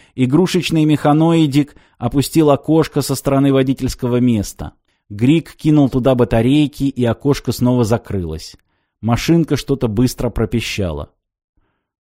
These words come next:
«Конечно, мне тебе не хватало, Виолетта», улыбнулся сталкер. «Черт меня побери!» произнес изумленный журналист.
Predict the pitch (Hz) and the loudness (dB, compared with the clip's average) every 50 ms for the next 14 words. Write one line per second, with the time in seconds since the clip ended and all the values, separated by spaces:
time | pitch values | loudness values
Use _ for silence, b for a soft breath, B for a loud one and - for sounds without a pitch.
0 | _ _ - 101 107 120 135 151 160 147 - 165 151 151 156 151 127 - 147 143 | _ _ -4 -2 2 2 4 4 2 2 2 2 2 2 4 2 2 0 0 0
1 | 147 143 139 127 - 139 147 147 143 - 135 113 101 95 92 92 104 107 113 120 | 2 2 2 2 2 2 2 2 2 2 2 2 2 0 0 -2 -2 0 0 0
2 | 123 113 95 - _ - - - _ _ _ _ - 98 98 98 87 101 107 110 | 0 0 -2 -4 _ -18 -18 -18 _ _ _ _ -10 -8 -8 -6 -4 -2 -2 -2
3 | 110 98 - - - - - 104 87 80 - _ - - - _ _ _ _ _ | -2 -4 -6 -10 -12 -10 -8 -8 -10 -10 -12 _ -18 -18 -18 _ _ _ _ _
4 | _ _ _ _ _ _ _ _ _ _ _ _ _ - - - - 107 110 127 | _ _ _ _ _ _ _ _ _ _ _ _ _ -18 -16 -12 -8 -4 -2 0
5 | 151 151 - - 147 147 151 151 151 160 156 151 - 156 147 139 143 165 160 165 | -2 -2 -2 -2 0 0 0 0 0 0 0 -2 0 -2 -2 -2 -2 0 2 2
6 | 170 170 175 170 160 147 131 113 95 82 _ _ _ _ _ _ _ _ _ - | 2 2 2 0 0 0 0 0 -2 -4 _ _ _ _ _ _ _ _ _ -4
7 | 107 113 120 113 95 117 135 147 151 - - 135 104 110 123 120 120 123 123 120 | 0 2 2 2 4 4 4 4 4 2 2 0 2 4 4 4 4 4 4 2
8 | 120 120 117 110 92 113 110 104 110 113 113 110 98 87 - - _ | 2 2 2 0 0 0 0 0 2 0 2 0 -2 -4 -6 -10 _